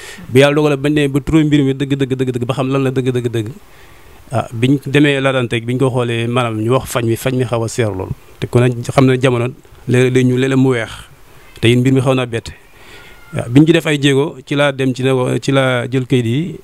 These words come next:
dem ci Touba Ca Kanam, ci social bi, keroog Mourtala Seck laa fekk, expliqué ko mu tey kayit ne ma danaa am fu mu, ñu ma ko woon ci biir ñu waxtaan ci.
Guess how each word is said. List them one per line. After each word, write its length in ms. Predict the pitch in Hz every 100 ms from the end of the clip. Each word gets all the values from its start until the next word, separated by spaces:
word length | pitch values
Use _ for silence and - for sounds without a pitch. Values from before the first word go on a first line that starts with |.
| - -
dem 180 | 123 123
ci 80 | 120
Touba 200 | 131 127
Ca 100 | 123
Kanam, 200 | 120 117
ci 80 | -
social 400 | 151 - 143 120
bi, 220 | 117 185
keroog 240 | - 127 120
Mourtala 300 | 127 120 113
Seck 180 | 131 120
laa 140 | 117
fekk, 260 | - 127 - - - - -
expliqué 340 | 127 135 131
ko 80 | 120
mu 100 | 131
tey 200 | 135 120
kayit 160 | 127
ne 80 | 123
ma 100 | 117
danaa 240 | 113 120 120
am 140 | 117
fu 160 | 117 131
mu, 120 | 123
ñu 120 | 120
ma 100 | 127
ko 80 | 117
woon 160 | 113 117
ci 80 | 120
biir 160 | 113
ñu 80 | 113
waxtaan 300 | 120 - 104 95
ci. 200 | -